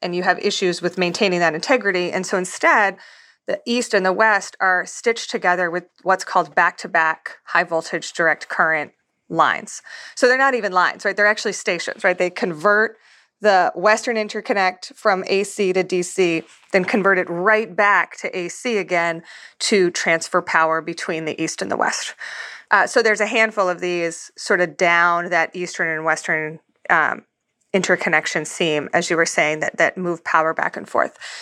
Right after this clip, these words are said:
And then ercot is incredibly isolated. So there's one or two, um, ercot has some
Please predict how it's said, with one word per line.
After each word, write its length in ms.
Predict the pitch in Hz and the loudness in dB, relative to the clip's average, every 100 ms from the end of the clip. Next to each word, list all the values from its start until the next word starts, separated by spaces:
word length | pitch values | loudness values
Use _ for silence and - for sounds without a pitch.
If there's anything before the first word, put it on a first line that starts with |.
| - | -4
And 120 | - 220 | 2 2
then 120 | 214 - | 2 2
ercot 640 | 330 - 202 170 165 165 - | 2 0 2 2 2 0 -4
is 400 | 208 190 160 - _ - | -8 -8 -10 -18 _ -8
incredibly 760 | 185 - - 226 226 - - | -4 -2 2 4 2 -2 -4
isolated. 580 | - 113 - - - - | -4 -4 -6 -6 -4 -6
So 380 | - - 107 - - | -2 0 2 0 -4
there's 340 | 185 202 190 | 0 2 2
one 240 | 190 226 262 | 0 2 2
or 100 | 254 | 0
two, 480 | - 233 220 214 208 - - - | -2 0 0 0 -4 -14 -20 -2
um, 160 | - 185 | 0 2
ercot 360 | - 247 247 208 | 2 2 2 2
has 240 | 220 190 | 2 0
some 380 | 185 190 170 160 | 0 -2 -2 -6